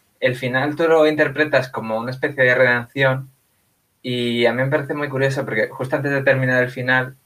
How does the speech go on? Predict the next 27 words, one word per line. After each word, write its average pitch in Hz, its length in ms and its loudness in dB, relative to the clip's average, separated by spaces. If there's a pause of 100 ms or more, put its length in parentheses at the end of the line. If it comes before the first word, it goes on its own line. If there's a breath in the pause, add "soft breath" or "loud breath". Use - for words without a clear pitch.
eh, 104 680 0 (160)
leí 107 280 0
un 131 140 0
tuit 135 220 -2
de, 98 580 4 (240)
bueno, 107 220 -4
un 110 80 -6
historiador 117 440 2
de 113 100 0
cine 117 160 -6
que 113 80 -4
se 123 100 -6
llama 110 100 -4
Mark 113 220 -2
Cousins, 120 540 -2
que 101 120 -12
tiene 107 520 2 (200)
varias 107 320 2
series 104 480 0
de, 104 340 0
sobre 104 320 -2
la 101 100 0
historia 104 260 -2
del 104 100 -2
cine 104 260 -6
que 104 60 -6
están 104 320 -8